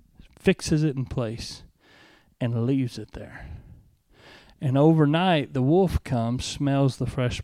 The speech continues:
frozen blood, and begins to lick it with his tongue. And as he licks it, it melts, and he tastes fresh blood, and it causes the fury of his desire for blood, the bloodlust, they call it, to be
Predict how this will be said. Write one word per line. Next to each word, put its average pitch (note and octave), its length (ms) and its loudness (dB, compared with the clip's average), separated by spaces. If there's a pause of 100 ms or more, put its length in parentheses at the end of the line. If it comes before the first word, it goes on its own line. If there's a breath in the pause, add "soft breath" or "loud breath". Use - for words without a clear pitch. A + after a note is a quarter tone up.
(100)
frozen B2+ 580 4
blood, C3+ 460 -2 (800 soft breath)
and C#3 100 4
begins C3 400 2
to C#3 120 -6
lick E3+ 320 -4
it C3 160 -4
with B2 180 -2
his A2+ 160 -6
tongue. C#3+ 460 -10 (340 loud breath)
And C3 140 -4
as B2 160 -6
he B2+ 120 -8
licks A#2+ 340 -6
it, C3 160 -8
it A#2+ 200 -10
melts, C3+ 440 -6
and A#2+ 100 -8
he A#2+ 140 -6
tastes A#2+ 380 -8
fresh - 400 -8
blood, B2 400 -2
and A#2+ 200 -8 (340 loud breath)
it C3 200 -6
causes B2+ 500 0
the A#2 80 -4
fury B2 720 0
of A#2+ 240 -2
his A#2 420 -4 (400 loud breath)
desire C3+ 640 2
for A#2 220 -8
blood, A#2+ 420 2
the A2+ 100 -2
bloodlust, B2+ 840 0
they A#2+ 120 -8
call B2 280 -2
it, A2+ 160 -8
to C3+ 100 0
be A#2+ 240 2